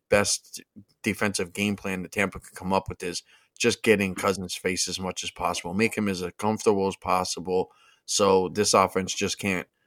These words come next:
you know, this, th-, th-, this offense just can't operate. And then,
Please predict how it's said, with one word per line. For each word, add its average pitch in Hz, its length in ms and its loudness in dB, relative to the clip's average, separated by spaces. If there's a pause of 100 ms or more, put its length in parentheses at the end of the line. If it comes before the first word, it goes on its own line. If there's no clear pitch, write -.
(340)
you 107 100 2
know, 95 120 2
this, 98 200 -2
th-, 104 220 -2
th-, 101 180 0
this 107 200 2
offense 92 360 2
just - 180 -4
can't 85 200 -2
operate. 87 600 -2
And 98 260 0
then, 101 320 2